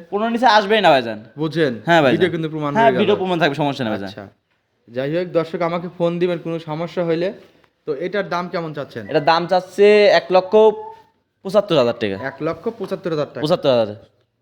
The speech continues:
Speaker 1: এটা দেখেন গাভীটা উচ্চতা দেখেন কত বড় ভাইজান।
Speaker 2: আচ্ছা। গাভী এবং বাচ্চা উভয় মিলে
Speaker 1: ভাইজান,
Speaker 2: এক লক্ষ পঁচাত্তর।
Speaker 1: গাভীটা দেখলে আপনি বুঝতে পারবেন যে দাম বলেছে আপনার, দেখেন ভাইজান, আপনি ভিডিও দেখেন পর নেক্সট টাইম ভিডিওতে গরু থাকবে না ভাইজান, যে কটা গাভী আমি আজকে দেখাইছি।
Speaker 2: যদি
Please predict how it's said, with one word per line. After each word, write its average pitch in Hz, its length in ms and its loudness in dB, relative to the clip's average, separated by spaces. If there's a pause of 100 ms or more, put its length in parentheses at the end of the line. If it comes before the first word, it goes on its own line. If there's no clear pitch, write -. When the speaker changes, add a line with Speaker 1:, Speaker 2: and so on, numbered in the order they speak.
(800)
Speaker 1:
এটা 175 200 0
দেখেন 196 260 0
গাভীটা 185 340 2
উচ্চতা 196 260 -4 (120)
দেখেন 196 220 2
কত - 160 -2
বড় 127 120 4
ভাইজান। 107 220 -4 (120)
Speaker 2:
আচ্ছা। - 200 -18 (560)
গাভী 147 240 -4 (100)
এবং 175 120 -2 (120)
বাচ্চা 156 300 -2
উভয় 165 240 -2
মিলে 175 160 -4
Speaker 1:
ভাইজান, 180 300 4
Speaker 2:
এক - 20 -4
লক্ষ 117 80 0
পঁচাত্তর। 135 160 6
Speaker 1:
গাভীটা 185 240 4 (120)
দেখলে 190 240 2
আপনি 190 160 -2
বুঝতে 190 160 0
পারবেন 180 220 -4
যে 180 140 2
দাম 185 180 6
বলেছে 202 260 4
আপনার, 208 140 -4 (240)
দেখেন 196 200 2
ভাইজান, 214 180 4 (260)
আপনি 214 200 -2 (100)
ভিডিও 208 200 2
দেখেন 208 200 -6
পর 202 160 0
নেক্সট 202 140 -4
টাইম 190 180 2
ভিডিওতে 175 300 0
গরু 151 200 0
থাকবে 131 200 0
না 123 100 -2
ভাইজান, 113 200 -2
যে 135 80 2
কটা 139 200 2
গাভী 139 220 2
আমি 151 100 -2
আজকে 139 240 -10
দেখাইছি। 120 320 2 (380)
Speaker 2:
যদি 151 160 -12